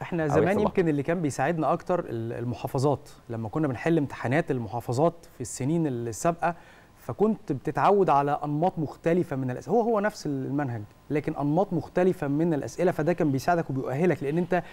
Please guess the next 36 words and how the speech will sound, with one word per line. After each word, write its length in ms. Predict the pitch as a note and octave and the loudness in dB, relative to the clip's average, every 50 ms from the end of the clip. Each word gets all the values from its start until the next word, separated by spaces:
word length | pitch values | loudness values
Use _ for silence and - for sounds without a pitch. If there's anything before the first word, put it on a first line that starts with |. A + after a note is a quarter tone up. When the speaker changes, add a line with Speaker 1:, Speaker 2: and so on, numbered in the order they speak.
| - - - - - | -20 -20 -16 -2 2
Speaker 1:
أي 200 | G3 A#3 G#3+ G3 | 4 4 4 4
سؤال 300 | - - - E3+ F#3+ F#3+ | 2 0 -2 -2 0 0
موجود 260 | E3+ D#3 D3+ G3+ F#3 | 0 0 0 0 -2
قدامك 460 | E3+ D3+ D3 G3 A3 A3+ G3+ - - | -2 0 2 2 2 2 0 -2 -2
هتعرف 300 | E3+ - G#3+ G#3 G3 - | 0 4 4 4 4 4
تتعامل 340 | - D#3+ - D3+ D#3+ E3+ D#3 | 0 -2 0 2 2 2 2
معاه، 220 | C#3+ C3 A#2 A2+ - - - - - - | 0 0 -2 -2 -4 -8 -14 -20 -16 -12
هتفهم 460 | - C3 - B3 B3 - - E3 E3 | -8 -2 0 0 -2 -2 -2 -2 -2
السؤال 380 | D#3 - - - - F3 G#3 F#3+ | -2 -2 -4 -2 0 2 4 4
عايز 320 | E3+ G3 G3+ F3+ D#3 D#3 | 4 4 4 2 2 2
إيه 80 | G3+ G3+ | 2 2
وهتجاوب، 640 | F3 D#3+ C#3+ C#3+ A#2 G#2+ D#3 D3+ C3+ A2+ G#2+ G2 A#2+ | 2 2 0 -2 -2 2 2 4 4 2 0 -4 -6
مش 160 | C3 B2 - | -6 -6 -6
حافظ 440 | - - F#3 G#3 F#3+ - E3 C#3+ C#3 | -4 0 2 2 2 2 -2 -4 -4
نص 200 | E3 F#3 - - | -4 -4 -4 -6
السؤال، 480 | - - - C#3 D3+ F#3 G#3+ A3+ A3+ - - - - - - | -10 -8 -6 -2 2 4 4 4 2 -2 -8 -14 -14 -6 -4
لو 180 | D3 C#3 D3 | -2 0 0
اتغير 460 | C#3 - D3+ C#3 F3+ G#3+ G#3+ F#3+ D#3+ C#3 | -2 -2 0 2 4 4 4 4 2 2
طريقة 340 | - D3+ D3+ G3 E3+ - | 0 -4 -6 -6 -6 -8
السؤال 400 | D#3+ - - E3 D3+ E3 G3 G#3 | -10 -10 -8 -4 0 0 2 2
أو 120 | F3 E3 D#3+ | 2 2 0
كده 420 | - G#3 G#3 G#3+ A3 G#3+ G#3+ G3 | 2 2 2 4 4 4 4 2
أنت 180 | F#3+ F3 - F3+ | 0 -2 -2 -2
بت-، 420 | E3+ D#3+ D3 C3 D#3 C#3+ - - | -2 -2 -2 -4 -6 -6 -6 -6
ب-، 240 | C#3+ C#3 D#3 D3+ - - - - - - | -4 -4 -4 -4 -4 -8 -14 -12 -8 -2
صنم. 280 | C#2+ - G3+ - - | 0 2 2 2 2
Speaker 2:
أيوة، 280 | C2+ C#2 C#2 C#2 C#2 C#2+ | 0 0 -2 -2 -2 -4
ده 120 | C#2+ D2+ | -4 -6
كده 200 | - - F#2+ F2 | -4 -2 0 0
حضرتك 160 | E2 F2+ F2 E2+ | 0 0 0 2
بقى 180 | G2 F#2 F#2 | 2 4 4
بنتكلم 420 | E2 E2 D#2+ - - - F#2+ F#2+ E2+ | 2 0 -2 -6 -4 -4 -2 -2 -4
في 340 | - - - D2 C#2+ C2 - - - - - _ _ - | -6 -6 -6 -4 -4 -4 -6 -10 -18 -20 -20 _ _ -6
أسس 260 | G2+ - - E2 - - - | -6 -6 -6 -10 -14 -14 -8
التعليم 300 | - - C#2 D2+ D#2 D2+ | -4 -4 -2 -2 -2 -4
نفسها. 280 | - - - - - | -6 -8 -12 -16 -20